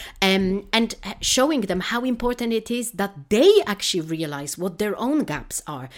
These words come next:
And you know, you know, the whole idea of learner autonomy is extremely prevalent here, but it's also about what's gonna work. Because if people don't see the value in it,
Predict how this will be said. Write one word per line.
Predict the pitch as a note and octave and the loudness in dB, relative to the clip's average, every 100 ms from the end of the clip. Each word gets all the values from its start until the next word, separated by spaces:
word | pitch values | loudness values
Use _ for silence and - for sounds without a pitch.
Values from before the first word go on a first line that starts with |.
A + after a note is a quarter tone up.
| - - | -14 -6
And | A#3 C#4+ | 2 6
you | E4 | 8
know, | F4+ A3 E3+ - - - - | 8 6 2 -12 -20 -20 -12
you | A3+ A3+ | -4 0
know, | F#3 | 2
the | G3 | 2
whole | C4+ C#4 | 2 4
idea | B3+ A#3+ A#3+ | 2 0 -2
of | G3+ G3+ G3 | -2 -4 -4
learner | F#3+ A3 A#3+ A3+ G#3+ | -2 0 2 0 -2
autonomy | G3+ C4 D#4 G#3+ D3+ D3+ | -4 2 2 2 0 -4
is | - - - - | -4 -10 -12 -12
extremely | F3+ - F#3+ E3+ D#3+ | -8 0 0 0 -2
prevalent | - F3+ E3 C#3 C#3+ | -2 -2 -2 -6 -10
here, | - F3+ D3 - - - - | -6 -6 -6 -12 -18 -20 -2
but | A#3 | 0
it's | D4 - - | 0 -2 0
also | C#4 F#4+ - A#3 | 4 4 2 -2
about | G3 G#3 G#3 G3 - | -2 -2 -4 -6 -10
what's | F#3 B3 B3 - | 2 2 2 -2
gonna | G3+ G#3+ | -2 -2
work. | A#3+ F4+ A3+ - - - _ - - | -2 -2 -2 -6 -20 -20 _ -20 -6
Because | A#3 C#4+ C#4 - - - _ _ _ _ _ - | 0 2 2 -2 -10 -16 _ _ _ _ _ 2
if | E4 F#4+ - | 2 2 0
people | F4+ F#4 - C3 C#3 G3 - _ _ | 4 4 2 -6 -6 -8 -12 _ _
don't | E3 B3+ D#4+ | 0 2 2
see | - - D4 C#4+ | -2 -2 -2 0
the | A#3 | 0
value | F#3 E3+ A3+ C#4 G3+ D#3 | 0 0 0 2 0 0
in | C#3+ | -2
it, | C3 D3+ - - | -4 -8 -8 -10